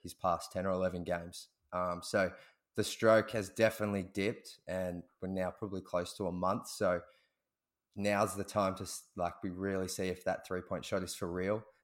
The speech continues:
Um, I would say Stu, up until that point, was exceeding expectations. He was shooting, like, close to forty percent almost. Um, so,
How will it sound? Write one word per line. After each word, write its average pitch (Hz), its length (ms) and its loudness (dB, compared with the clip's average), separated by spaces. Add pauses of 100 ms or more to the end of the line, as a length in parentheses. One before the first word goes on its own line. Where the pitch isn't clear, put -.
Um, 95 260 4
I 92 120 4
would 90 160 -8
say 110 200 6
Stu, 101 440 2
up 98 220 2
until 95 360 -2
that 95 240 0
point, 85 240 -2
was 92 200 -8
exceeding 95 500 -4
expectations. 101 800 -4
He 95 80 -10
was - 60 -14
shooting, 95 260 -6
like, 82 180 -8
close - 260 -10
to 95 80 -12
forty 85 280 -6
percent 87 440 -6
almost. 87 440 -8 (560)
Um, 87 320 0 (320)
so, 95 400 4